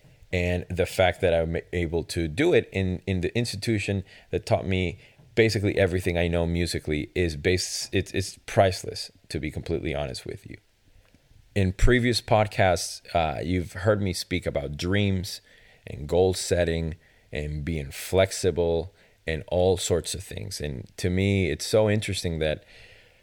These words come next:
when I was younger, I, teaching and, and giving back was never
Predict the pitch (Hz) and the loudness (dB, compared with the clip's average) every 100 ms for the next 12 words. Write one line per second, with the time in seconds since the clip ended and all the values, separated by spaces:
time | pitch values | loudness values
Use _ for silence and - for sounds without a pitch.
0 | _ 92 107 120 92 92 107 123 98 85 | _ 0 4 4 4 4 4 4 4 2
1 | 80 - 92 87 76 - _ _ _ _ | 0 -2 -2 -4 -8 -14 _ _ _ _
2 | - - 151 - 160 160 - _ 101 95 | -6 -4 0 0 0 -2 -6 _ 2 2
3 | - 95 90 82 90 117 123 92 90 92 | 0 0 0 -2 0 2 2 2 2 2
4 | 92 85 78 80 82 87 92 104 110 123 | 0 -4 -4 -2 -2 0 2 2 2 2
5 | - | 0